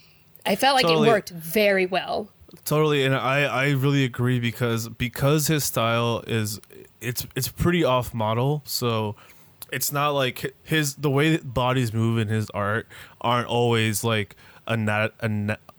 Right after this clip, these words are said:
Speaker 2: an-, anatomically correct?
Speaker 1: Yeah,
Speaker 2: Is that the
Speaker 1: yeah, you got it.
Speaker 2: anatomically correct? Um, so because of that, I agree, Mitch, and I, and I didn't think of that till now, until you hit me, but that is why that first rave scene doesn't really take me aback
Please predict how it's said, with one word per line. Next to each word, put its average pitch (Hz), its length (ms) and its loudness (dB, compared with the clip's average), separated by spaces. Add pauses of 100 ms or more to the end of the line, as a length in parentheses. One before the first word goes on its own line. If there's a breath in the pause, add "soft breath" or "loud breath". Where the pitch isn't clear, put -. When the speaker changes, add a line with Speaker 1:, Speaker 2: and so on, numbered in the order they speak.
Speaker 2:
an-, 117 140 -2 (200)
anatomically 113 840 -2
correct? 151 260 2
Speaker 1:
Yeah, 196 160 2
Speaker 2:
Is 117 60 0
that - 40 -18
the 131 140 0
Speaker 1:
yeah, 131 140 -2
you - 60 -4
got - 80 -6
it. 107 60 -6
Speaker 2:
anatomically 113 440 0
correct? 110 480 -4 (420 loud breath)
Um, 101 540 -2 (360)
so 123 560 2 (440 loud breath)
because 180 320 0
of 165 60 2
that, 135 180 4
I 120 120 2
agree, 135 300 2
Mitch, 120 180 0
and 123 100 0
I, 120 60 0
and 123 160 -4
I 135 120 0
didn't 127 400 -2
think 131 180 -4
of 117 80 0
that 110 240 -2
till 107 160 -4
now, 117 340 0
until 107 220 -4
you 107 80 -2
hit 135 140 -2
me, 120 100 -2
but 107 180 -4
that 113 180 -2
is 123 240 0
why 104 340 0
that 104 180 0
first - 440 -2
rave 104 280 -2
scene 139 160 0
doesn't 120 180 0
really 113 140 0
take 113 260 -4
me 113 80 -4
aback 101 400 -2